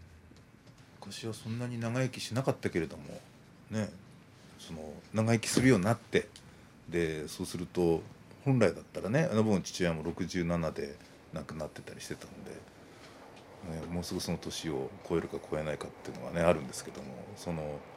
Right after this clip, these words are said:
なんかそういうことが今まで何も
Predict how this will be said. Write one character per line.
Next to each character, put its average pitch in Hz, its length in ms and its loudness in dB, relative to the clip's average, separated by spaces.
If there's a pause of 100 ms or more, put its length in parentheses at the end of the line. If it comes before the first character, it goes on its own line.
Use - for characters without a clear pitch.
(440)
な 101 80 2
ん 98 60 -2
か - 140 -4
そ 127 260 4
う 123 40 8
い 117 280 12
う - 40 6 (520)
こ - 80 -4
と 92 420 6 (160)
が 78 60 2
今 101 240 4
ま 104 100 8
で 78 220 2 (120)
何 107 200 4
も 107 200 6